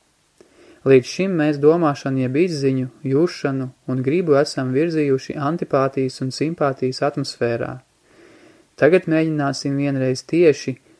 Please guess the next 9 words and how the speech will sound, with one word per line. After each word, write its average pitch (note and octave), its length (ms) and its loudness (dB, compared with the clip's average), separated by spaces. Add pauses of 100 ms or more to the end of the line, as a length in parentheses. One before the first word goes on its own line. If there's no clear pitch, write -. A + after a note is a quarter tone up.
(120)
no C3 200 2
garīgā C3+ 560 2
viedokļa B2+ 720 2 (420)
uzmanīgi C#3 600 -2
uzlūkot C3+ 560 2
gribēšanu, C3 840 -2
jušanu D3 640 -2 (220)
un C#3+ 220 -2
izzināšanu. B2 800 -6